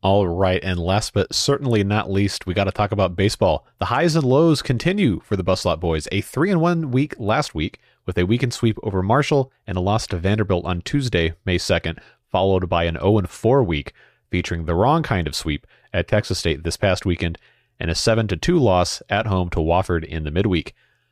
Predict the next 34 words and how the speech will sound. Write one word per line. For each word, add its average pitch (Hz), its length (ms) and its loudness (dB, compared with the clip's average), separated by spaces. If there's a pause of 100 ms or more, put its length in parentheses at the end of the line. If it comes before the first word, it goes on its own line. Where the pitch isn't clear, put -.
(120)
The 92 80 -2
Bus 107 200 0
Lot 107 160 2
boys 104 280 4
sit 107 240 0
at 101 160 0
twenty-four 120 600 2
and 95 100 -2
twenty-six 135 520 -2
on 120 80 0
the 107 60 -4
season 104 360 0 (280)
and - 80 -6
are 85 60 0
currently 151 360 0
on 113 100 0
the 104 120 -2
outside 123 480 0
looking 110 300 -2
in 95 260 0
for - 120 -6
the 85 100 -4
Sun 90 200 -2
Belt 82 180 0
Tournament 82 440 -4
in 87 40 -6
eleventh 110 400 -2
place 80 360 -2 (340)
at - 100 -4
eleven 82 320 0
and 80 180 -8
thirteen 92 480 -2
in 73 120 -8
conference. - 520 -6